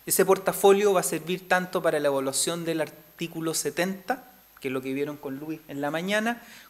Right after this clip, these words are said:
como para estos efectos. ¿Mm? Entonces, la, la evaluación,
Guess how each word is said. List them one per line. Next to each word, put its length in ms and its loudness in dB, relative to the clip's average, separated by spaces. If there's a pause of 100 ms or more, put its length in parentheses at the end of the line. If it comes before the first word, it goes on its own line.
como 300 0
para 300 4
estos 600 -4
efectos. 800 -6 (340)
¿Mm? 100 -10 (540)
Entonces, 380 4 (320)
la, 840 4
la 140 0
evaluación, 680 2